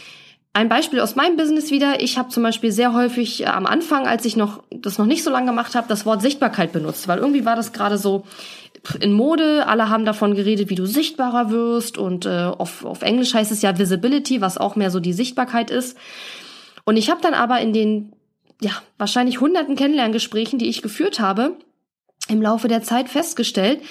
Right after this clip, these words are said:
dass meine Kunden viel, viel häufiger sagen, dass sie bekannter werden wollen und nicht, dass sie sichtbarer werden wollen. Also dieser dieser,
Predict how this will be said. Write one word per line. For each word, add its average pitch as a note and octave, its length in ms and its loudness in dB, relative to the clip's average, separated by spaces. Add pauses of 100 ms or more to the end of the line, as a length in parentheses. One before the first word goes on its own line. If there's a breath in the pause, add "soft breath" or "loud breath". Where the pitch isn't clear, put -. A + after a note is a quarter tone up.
(200 loud breath)
dass G#3+ 160 -2
meine A#3+ 260 4
Kunden C#4 400 0
viel, E4 260 2
viel C#4+ 200 0
häufiger C4+ 380 2
sagen, B3 220 2
dass A#3 140 0
sie A3 80 0
bekannter A#3 520 0
werden F3+ 280 2
wollen F#3+ 240 2
und A3 80 -2
nicht, A3 180 2
dass A#3 100 0
sie A3 100 2
sichtbarer D#3+ 460 -2
werden D3+ 240 -6
wollen. D3 200 -10
Also E3 220 -4
dieser C4+ 500 0 (340)
dieser, G3+ 380 0